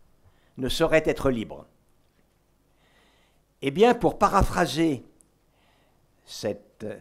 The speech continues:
déclaration de Lénine, je crois que l'on peut affirmer tous ensemble qu'une société qui ne saurait mobiliser de manière optimale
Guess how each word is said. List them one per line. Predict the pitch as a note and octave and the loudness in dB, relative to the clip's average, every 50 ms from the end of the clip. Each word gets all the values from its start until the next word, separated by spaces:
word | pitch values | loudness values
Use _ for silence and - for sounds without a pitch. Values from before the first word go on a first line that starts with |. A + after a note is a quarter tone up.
| - _ _ _ _ _ _ _ _ | -20 _ _ _ _ _ _ _ _
déclaration | F2+ F#2 G#2 - G2+ G2+ F#2+ F#2 F#2+ - - - - D3 F3 G3+ G3+ | -14 -14 -14 -10 -10 -10 -10 -10 -10 -12 -12 -10 -10 -10 -10 -10 -12
de | - G#2 F#2 F#2 | -14 -14 -14 -16
Lénine, | F2 E2+ E2+ E2+ F2 F#2+ A#2+ - - - _ _ _ _ _ _ _ _ _ _ _ _ _ _ _ _ _ _ _ _ _ _ _ _ _ _ | -14 -14 -14 -14 -14 -14 -14 -16 -18 -18 _ _ _ _ _ _ _ _ _ _ _ _ _ _ _ _ _ _ _ _ _ _ _ _ _ _
je | - G#2 C#3+ | -8 -4 -4
crois | D3 - - B3 B3 | -4 0 0 0 0
que | B3 - - - F#3 | 0 -2 -4 -2 0
l'on | E3 D#3+ D#3 D#3 D3 | 0 2 2 0 -2
peut | C#3+ - F#3+ F#3+ G3 | 2 0 0 2 2
affirmer | D#3+ - - - C#3 C#3 F#3+ A#3 | -2 -2 -2 -6 -4 -2 -4 -4
tous | A3+ - A3 - G3+ | -2 -2 -4 -4 -4
ensemble | E3+ C3 - - B2 A2+ B2+ D#3+ F#3 G3+ G#3 - _ _ _ _ _ _ _ _ _ _ _ _ _ _ - _ _ _ _ _ _ _ _ _ - - _ _ _ | -8 -8 -10 -10 -10 -10 -10 -12 -14 -16 -18 -20 _ _ _ _ _ _ _ _ _ _ _ _ _ _ -20 _ _ _ _ _ _ _ _ _ -20 -20 _ _ _
qu'une | - G3+ G3+ G3+ G3 F3 | -2 0 4 4 4 4
société | - - B3 - - - G#3 F3+ - - C#3+ A#2 F2+ - - _ _ _ _ _ _ _ _ _ _ _ _ _ _ _ _ _ _ _ _ _ _ _ _ _ _ _ _ _ _ | 4 2 0 0 0 2 0 0 0 0 -4 -4 -4 -6 -16 _ _ _ _ _ _ _ _ _ _ _ _ _ _ _ _ _ _ _ _ _ _ _ _ _ _ _ _ _ _
qui | - F3+ F#3 | 0 4 4
ne | F#3 F3 | 4 4
saurait | F3+ - A#3 A#3 B3+ A#3+ | 4 2 0 2 2 2
mobiliser | A3+ G#3 F3 E3 F3+ F3 F3 E3 C#3+ C#3 F#3+ A#3 C4 B3 A#3+ - - - - - - _ _ _ _ _ _ _ _ _ _ _ _ _ _ _ _ | 4 2 2 0 -4 -6 -6 -8 -8 -6 -6 -6 -6 -6 -10 -12 -16 -20 -20 -20 -20 _ _ _ _ _ _ _ _ _ _ _ _ _ _ _ _
de | B2+ E3 | -4 -2
manière | F3 F3+ F#3+ G3 F#3 F#3 | 0 2 2 2 4 4
optimale | G#3+ G#3+ A3 - G#3 G3 F#3 E3+ C#3+ B2 G#2+ G#2 G2+ | 2 0 0 -2 -4 0 0 2 0 0 -4 -8 -12